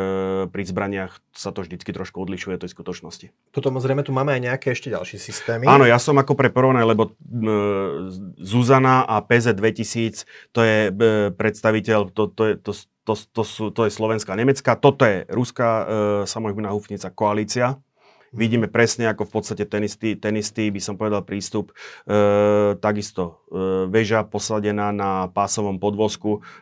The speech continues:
Speaker 1: Na začiatky to bol-, na začiatku to boli tanky T sedemdesiatdva, teraz myslím, je to podvozok T deväťdesiat. E, tie parametre
Speaker 2: Potom, potom prepáč, ale spýtam sa ťa len
Speaker 1: Mhm.
Speaker 2: tak laicky, že čo sú tieto dve podpery?
Speaker 1: E, vieš čo, no, tá hlaveň je ťažká, tak aby sa nezaťažoval ten, e, zdvíhací mechanizmus, ktorý riadi eleváciu hlavne,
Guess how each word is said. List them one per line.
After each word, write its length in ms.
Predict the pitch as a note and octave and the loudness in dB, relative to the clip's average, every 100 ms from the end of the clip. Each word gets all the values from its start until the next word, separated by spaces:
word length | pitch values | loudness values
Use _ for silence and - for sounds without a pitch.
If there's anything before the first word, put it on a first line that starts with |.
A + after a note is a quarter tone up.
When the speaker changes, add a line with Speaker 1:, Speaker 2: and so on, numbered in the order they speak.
| _ | _
Speaker 1:
Na 80 | F#2+ | -10
začiatky 360 | F#2+ G2+ F#2 F#2 | -8 -8 -10 -10
to 160 | G2 | -8
bol-, 280 | F#2+ G2 G2 | -6 -4 -4
na 160 | F#2+ F#2+ | -4 -8
začiatku 320 | G2 G2+ G2+ | -8 -10 -10
to 80 | F#2 | -8
boli 160 | F#2 | -8
tanky 280 | F2+ F#2 F2+ | -8 -12 -14
T 200 | - F#2+ | -8 -6
sedemdesiatdva, 460 | F2 F#2+ F2+ F#2 F#2 | -6 -8 -8 -6 -6
teraz 180 | F#2 F2+ | -6 -6
myslím, 320 | F#2 F#2 F#2 | -8 -8 -8
je 40 | |
to 100 | F2+ | -8
podvozok 380 | - F#2+ F#2+ F2+ | -8 -8 -8 -6
T 160 | G2+ F2+ | -4 -2
deväťdesiat. 720 | F#2 G2 G#2 G#2 A#2+ B2 - _ - - - - - - | -2 0 0 0 4 2 2 _ -20 -20 -18 -20 -20 -6
E, 100 | G2+ G2+ G#2 G#2 F2+ - | 2 4 6 4 2 4
tie 120 | B2+ | 4
parametre 800 | - C3 C3 C3 B2+ C3 B2 B2+ | 8 8 10 10 8 6 6 6
Speaker 2:
Potom, 80 | C3 | 2
potom 60 | C#3 | 0
prepáč, 320 | C#3 D3+ C3+ | 2 2 2
ale 80 | B2 | 0
spýtam 320 | - C#3+ D#3 | -2 -2 0
sa 160 | C#3+ C#3+ | 2 2
ťa 160 | C3+ | 8
len 160 | C#3+ D#3 | 8 8
Speaker 1:
Mhm. 20 | C3 | 6
Speaker 2:
tak 20 | |
laicky, 340 | A#2+ C3+ - A#2 | 6 4 2 -4
že 80 | - | -2
čo 160 | A3+ | -4
sú 160 | B3+ A3 | 0 0
tieto 240 | C#3 B2 | 2 0
dve 160 | A2+ A2 | 0 -2
podpery? 640 | - A2+ - B2 A2 G#2+ | -2 -4 -2 0 0 0
Speaker 1:
E, 340 | - - - D3+ D#3+ C#3+ | -10 -14 -4 0 0 0
vieš 240 | B2+ D3+ | 0 -4
čo, 160 | - F3 | -4 -2
no, 240 | D#3+ D3+ | 0 0
tá 160 | D#3 D3+ | 0 0
hlaveň 400 | D3+ D#3 D3+ D3+ | 2 2 2 0
je 40 | D3 | -2
ťažká, 400 | C#3+ - C#3 C3+ | -4 -4 -6 -4
tak 160 | C3+ | -4
aby 80 | C3 | -4
sa 240 | C3 C3+ | -2 0
nezaťažoval 640 | C3+ C3 B2+ B2 A#2 A2+ A2 | 2 2 0 -2 0 0 0
ten, 240 | A#2+ A2+ | -2 -2
e, 320 | A2+ A2 A2 | -2 -2 -2
zdvíhací 480 | G#2+ A2 A#2+ B2 A#2 | -4 -4 -4 -4 -6
mechanizmus, 560 | A2 A#2+ A2 G2+ G#2 - | -6 -6 -6 -6 -8 -4
ktorý 240 | F#2+ A2 | -2 -2
riadi 320 | G#2+ A2 G#2+ | 0 -2 0
eleváciu 560 | F#2+ A2 A2 G#2+ - G#2+ | -2 -2 -2 -4 -4 -6
hlavne, 480 | G2+ G2+ G#2+ A#2 | -4 -4 -4 -6